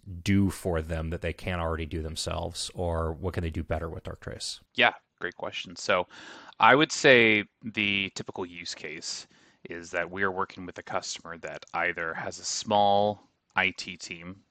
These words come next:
Speaker 2: that, um, is scaling, is growing, and they need a solution that's gonna keep up with that.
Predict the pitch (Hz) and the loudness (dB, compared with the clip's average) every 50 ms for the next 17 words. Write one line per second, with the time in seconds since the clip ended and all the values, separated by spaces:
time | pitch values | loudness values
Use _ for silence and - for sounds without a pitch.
0 | _ _ - 85 80 76 76 - - _ _ _ _ _ _ _ - 87 80 78 | _ _ -6 -4 -4 -4 -6 -8 -10 _ _ _ _ _ _ _ -12 -10 -10 -12
1 | 82 - - - - - - 117 95 90 87 90 90 90 87 87 - - - 85 | -12 -10 -6 -6 -4 -2 0 0 0 0 -2 -4 -4 -6 -10 -12 -10 -8 -8 -8
2 | 80 80 82 85 85 90 - 92 90 87 90 92 92 90 95 - - - 95 90 | -6 -6 -8 -8 -10 -12 -12 -10 -8 -6 -6 -6 -8 -8 -6 -8 -6 -6 -8 -8
3 | 87 - - - 90 82 80 80 - - 85 85 - - - - - - 76 - | -8 -8 -10 -10 -10 -12 -12 -12 -12 -16 -18 -18 -18 -16 -18 -16 -14 -14 -14 -14
4 | - - - - - - | -14 -16 -14 -14 -16 -16